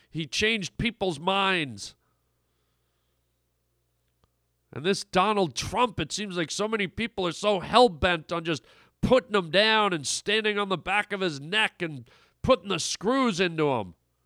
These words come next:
For what? Because he wants to make the country great again?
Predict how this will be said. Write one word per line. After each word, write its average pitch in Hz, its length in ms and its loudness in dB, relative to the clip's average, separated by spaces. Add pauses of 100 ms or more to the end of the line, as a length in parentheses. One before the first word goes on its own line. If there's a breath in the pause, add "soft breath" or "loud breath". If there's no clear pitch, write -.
(840)
For 240 220 4
what? 262 360 4 (460)
Because 190 280 0
he 208 80 0
wants 214 260 2
to 226 100 -2
make 220 360 0
the 220 100 -6
country 220 440 -2
great 196 320 0
again? 254 540 2